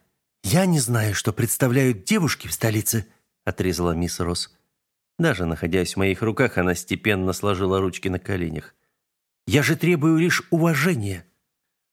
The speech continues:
"Позвольте, что же неуважительного вы обнаружили в моих действиях? По-моему, я открыто демонстрирую любовь и заботу, ношу невесту на руках, смотрю на нее влюбленными глазами".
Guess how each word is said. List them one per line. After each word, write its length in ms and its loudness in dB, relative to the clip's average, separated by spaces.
"Позвольте, 720 2
что 280 4
же 100 4
неуважительного 1040 4
вы 160 4
обнаружили 840 4
в 100 0
моих 380 0
действиях? 680 -4
По-моему, 480 2
я 160 4
открыто 420 2
демонстрирую 840 2
любовь 420 2
и 80 2
заботу, 680 2
ношу 320 2
невесту 440 4
на 140 4
руках, 460 2
смотрю 400 2
на 80 4
нее 460 4
влюбленными 720 4
глазами". 640 2